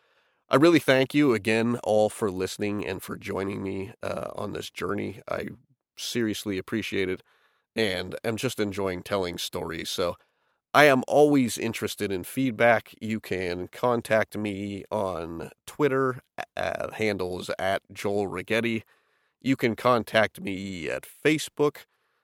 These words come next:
That's at Speaking Stone Studio, and that's all one word put together under, uh, not none capitalized, Speaking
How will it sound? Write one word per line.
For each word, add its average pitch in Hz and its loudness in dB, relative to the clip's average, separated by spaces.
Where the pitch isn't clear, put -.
That's 113 2
at 110 0
Speaking 113 -2
Stone 101 -2
Studio, 123 0
and 98 -4
that's - -4
all 98 2
one 92 -4
word 90 -4
put - -12
together 87 -4
under, 92 -6
uh, 62 -4
not 98 -2
none 92 -4
capitalized, - -6
Speaking 104 -2